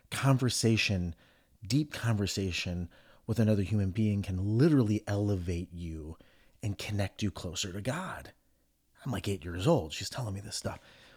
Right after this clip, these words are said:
And so we listen to Larry King, and the program's over, and she turns it off. She goes, "Hey, I wanna show you something." And she walks me into the living room, and she puts in this cassette tape. She presses play.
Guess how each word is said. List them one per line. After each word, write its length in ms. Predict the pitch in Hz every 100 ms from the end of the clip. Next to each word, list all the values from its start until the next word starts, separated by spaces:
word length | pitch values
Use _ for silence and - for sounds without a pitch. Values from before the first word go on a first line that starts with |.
| - _ _ -
And 80 |
so 120 | 117 127
we 100 | 123
listen 300 | 143 - 156
to 80 |
Larry 300 | 127 113 113
King, 440 | 107 110 98 113 127 _ _ _ _ _ _ _
and 480 | 117 117 110 110 110 _ _ _ _
the 60 | -
program's 480 | - 117 120 123 110
over, 140 | 104
and 100 | 104
she 120 | -
turns 260 | 107 110 110
it 60 | 107
off. 140 | 101
She 120 | -
goes, 100 | 92
"Hey, 140 | - 117
I 40 |
wanna 160 | 92 87
show 180 | - 95
you 120 | 87
something." 320 | - 78 - - - - - -
And 100 | 98
she 120 | -
walks 400 | 98 107 107 -
me 100 | 104
into 140 | 98
the 60 | 90
living 340 | 92 95 90
room, 260 | 85 80 80 - - - - _
and 100 | 110
she 140 | - 101
puts 320 | - 143 -
in 100 | 101
this 160 | 87 -
cassette 540 | - 101 - 196 -
tape. 360 | - 82 - _ _ _ _ _ _ _ _ - _ _ _ _ -
She 180 | - 95
presses 460 | - 85 - 101
play. 560 | - - 185 139 -